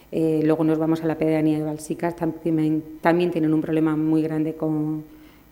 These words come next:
con este roedor en Roldán, en el Jimenado. Entonces,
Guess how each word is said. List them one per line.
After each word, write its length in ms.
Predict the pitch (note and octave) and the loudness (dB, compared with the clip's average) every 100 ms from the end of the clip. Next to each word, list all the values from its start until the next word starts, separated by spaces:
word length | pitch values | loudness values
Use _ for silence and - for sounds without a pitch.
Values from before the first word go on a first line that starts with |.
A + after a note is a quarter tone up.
| - - | -20 -6
con 300 | F3 D#3+ D#3+ | 0 2 4
este 240 | D#3 D#3 D#3 | 2 -2 -4
roedor 560 | D3+ D3 D#3 D#3+ E3+ | -2 0 4 4 2
en 220 | E3+ D3+ D3+ | 0 -2 0
Roldán, 460 | D#3+ D#3 D3+ D#3 | -2 0 -2 0
en 120 | D#3 | 2
el 80 | D#3 | 0
Jimenado. 480 | D#3 D#3+ D3 D3+ D3+ | 0 -2 0 0 0
Entonces, 500 | D#3+ D#3 - D#3+ - | 0 -2 -4 -6 -6